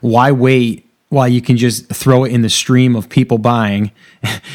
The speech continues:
You know, they're giving you the information of who's buying by looking at the B S R for the most part. Uh, and then, you know, modifying it in, in a way that can make it a little bit more unique, and then start selling it. And then, like you said,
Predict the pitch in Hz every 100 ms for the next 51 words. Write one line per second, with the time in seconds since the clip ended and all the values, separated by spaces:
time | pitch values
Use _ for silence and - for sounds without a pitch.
0 | - 131 123 120 143 131 151 160 143 131
1 | 135 131 127 135 135 123 107 131 131 123
2 | - 117 127 127 120 113 113 123 127 120
3 | 117 104 117 117 110 117 113 - 107 101
4 | 98 - 101 98 - - - - _ 110
5 | 107 - 123 123 127 123 - 127 117 123
6 | - - - - 156 135 139 139 139 139
7 | 143 139 143 139 143 127 127 131 131 123
8 | 127 131 139 135 131 127 131 127 123 131
9 | 185 196 139 139 139 135 - - 139 -
10 | 147 170 123 120 139 131 156 170 139 113